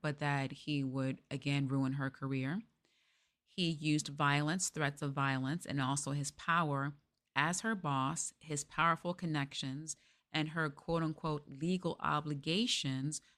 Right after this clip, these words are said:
to this ten album deal as a way to control her. This is form, this is a form of the human trafficking for the deception, exploitation, and fraud. So by having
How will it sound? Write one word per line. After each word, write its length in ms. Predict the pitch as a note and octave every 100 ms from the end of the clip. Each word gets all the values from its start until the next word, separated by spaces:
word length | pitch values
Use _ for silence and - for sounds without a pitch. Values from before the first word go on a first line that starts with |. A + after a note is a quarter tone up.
| -
to 140 | E3
this 280 | D3 D3 -
ten 340 | - - D#3+ E3
album 460 | - D3 C#3+ C#3
deal 480 | C3+ G#3 G#3+ D#3 D3 -
as 240 | D3+ C#3+
a 60 | C#3+
way 260 | C#3 C#3+ C#3+
to 200 | - C#3+
control 560 | - C#3+ - F#3+ A#3+ A3
her. 220 | - F3+ - _ _ _ _ _ _ _
This 180 | D#3+ E3
is 180 | G3 -
form, 520 | - E3 D#3+ D#3 D#3
this 160 | E3 G#3
is 80 | F3+
a 140 | E3
form 400 | - D#3+ D#3 D#3
of 320 | - D3 C#3
the 80 | -
human 300 | C#3+ D#3+ D#3
trafficking 640 | D3+ D#3 D3 D#3 - D3 D3
for 240 | D#3 D3
the 120 | C#3
deception, 640 | C#3 C#3 D3+ C#3+ - D#3+ D#3+
exploitation, 1000 | - - D3 C#3+ - C3+ C3+ - C#3+ C#3 -
and 280 | C#3 C#3 C#3+
fraud. 540 | - G#3 A3 C3 D2 - _ _ _ _ _
So 220 | - E3
by 160 | D#3 D3+
having 680 | D3+ - F3+ F3+ D3+ C#3+